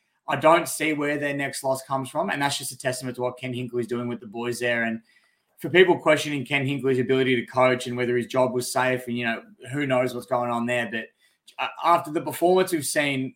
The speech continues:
at least this far into the season, you'd have to say that he's well and truly cemented his spot as their coach, um, as long as he wants to stay there, because they're playing some outstanding football, and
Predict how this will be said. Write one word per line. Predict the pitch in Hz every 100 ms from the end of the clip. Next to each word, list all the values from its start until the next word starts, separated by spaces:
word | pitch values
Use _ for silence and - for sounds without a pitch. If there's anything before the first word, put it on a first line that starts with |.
| -
at | 135
least | 143 139 143
this | 127
far | 135 131
into | 131
the | 117
season, | - 120 113 117
you'd | 123
have | 131
to | 127
say | - 113
that | 113 113
he's | 120 107
well | 117 120
and | 113
truly | - 117 110
cemented | - 113 117 117
his | 110
spot | - 110 110
as | 104
their | 110
coach, | - 113 107 - - _ _ _ 123
um, | 120 110 113
as | 120
long | 123
as | 110
he | 120
wants | 113 110 -
to |
stay | - 113 117
there, | 113 110
because | 113 113
they're | 120 123 123 -
playing | - 127
some | 123 123
outstanding | 127 - 131 135 127
football, | - 139 147 127
and | 120